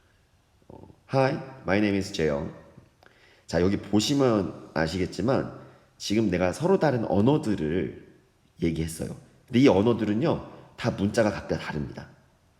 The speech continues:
왜 그러냐면 그 문자는 그 언어를 담아내는 데 최적화되어 있어요.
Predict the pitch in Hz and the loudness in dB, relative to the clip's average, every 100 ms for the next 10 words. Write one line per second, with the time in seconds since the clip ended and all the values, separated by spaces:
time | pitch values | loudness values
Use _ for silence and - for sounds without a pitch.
0 | _ _ _ _ _ _ 95 95 104 92 | _ _ _ _ _ _ 0 4 2 2
1 | 143 104 65 - - - - _ - 147 | 0 -2 -4 -14 -20 -20 -20 _ 0 4
2 | 147 104 - - 73 107 143 - 156 117 | 6 4 0 -10 -2 0 0 2 4 4
3 | 139 85 64 - - - _ - 131 127 | 4 0 -4 -10 -20 -20 _ -2 2 2
4 | - - 87 104 139 147 143 139 - 87 | 0 2 4 4 4 2 4 2 0 -2
5 | 98 98 95 95 - 190 127 - - - | 0 0 0 -2 0 0 0 -8 -10 -14
6 | - | -16